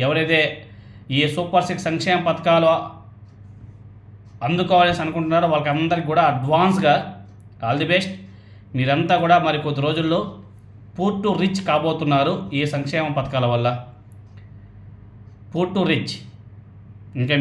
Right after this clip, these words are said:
మిమ్మల్ని చంద్రబాబు నాయుడు గారు ఎక్కడికో తీసుకెళ్ళిపోతారు. మంచి మంచివి అసలు మామూలుగా పెట్టలే, ఈనాడు పెద్ద కత్రమే రాయేసినారు నా సామరంగా. ప్రతి నెల సంక్షేమం అందిస్తాం, ఏడాదికి సరిపడా క్యాలెండర్ రిలీజ్ చేసేస్తాం,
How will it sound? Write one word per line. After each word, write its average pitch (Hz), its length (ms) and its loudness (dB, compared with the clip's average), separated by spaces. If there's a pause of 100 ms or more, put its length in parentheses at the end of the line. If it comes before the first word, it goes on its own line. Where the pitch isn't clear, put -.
మిమ్మల్ని 156 400 2 (200)
చంద్రబాబు 156 420 2
నాయుడు 151 180 0
గారు 165 160 0
ఎక్కడికో 156 260 -4 (200)
తీసుకెళ్ళిపోతారు. 160 560 -2 (1040)
మంచి 135 220 -2
మంచివి 165 480 0 (1080)
అసలు 113 240 -6
మామూలుగా 165 320 2
పెట్టలే, 123 220 0 (280)
ఈనాడు 147 300 0
పెద్ద 123 240 -6 (120)
కత్రమే 151 380 -2
రాయేసినారు 147 420 2
నా 110 140 -2
సామరంగా. 113 360 -2 (1040)
ప్రతి 214 260 4
నెల 196 120 6 (160)
సంక్షేమం 180 400 0
అందిస్తాం, 160 760 0 (1040)
ఏడాదికి 175 480 2
సరిపడా 170 280 -2 (100)
క్యాలెండర్ 160 320 -2
రిలీజ్ 175 240 -4
చేసేస్తాం, 151 680 0